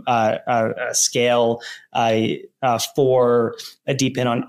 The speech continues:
either the supply side or, uh, uh, or demand side, you likely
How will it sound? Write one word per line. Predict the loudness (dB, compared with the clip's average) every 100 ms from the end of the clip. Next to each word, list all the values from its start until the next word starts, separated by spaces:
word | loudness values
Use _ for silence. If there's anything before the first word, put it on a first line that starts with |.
| 0
either | 2 4 2
the | 2 0
supply | -2 -2 -2 0
side | 0 0 -2 -2
or, | 0 2 2 0 0
uh, | 0 0 -4 -4
uh, | -2 -2 -6 -20 _ 0
or | 0
demand | 2 2 2
side, | 2 2 0
you | 0 2 2 2 2
likely | 2 2 0 0 -2